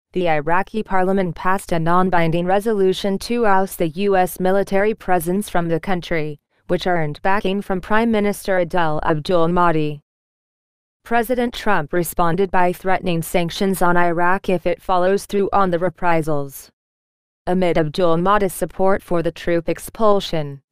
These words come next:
U S officials also reportedly warned the prime minister in a call on Wednesday of the potential fallout with the New York Fed and ensuing economic damage.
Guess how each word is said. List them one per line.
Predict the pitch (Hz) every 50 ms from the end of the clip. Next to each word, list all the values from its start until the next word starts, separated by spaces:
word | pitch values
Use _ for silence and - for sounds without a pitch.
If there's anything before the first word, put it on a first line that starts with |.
| -
U | - 175 190 196 196
S | 196 185 - -
officials | 233 - - 185 175 - - 185 185 180 165 - -
also | - 185 202 208 - 254 226
reportedly | 214 196 165 - - 190 190 180 175 170 151 - 156 151 147
warned | 143 156 170 175 180 180
the | 160 - 180
prime | - - 214 214 220 233 220
minister | 202 190 190 180 165 - - 170 156 156 147 -
in | - 180
a | 185 180
call | - - 185 180 175
on | 175 170 170 175
Wednesday | 180 185 175 175 165 - - 180 175 180
of | 180 160
the | 185 190
potential | - 202 190 - - 185 170 165 - 208 208
fallout | - - 175 165 156 151 147 143 143 139 -
with | - 180 180 -
the | - 175
New | 175 175 202
York | 226 220 214 196 196 190 -
Fed | - - 190 175
and | 170 175
ensuing | 175 170 160 - - - 202 208 220 226 233 -
economic | 208 214 - 202 190 185 175 175 180 180 -
damage. | - 190 175 170 160 156 151 151 139 - - -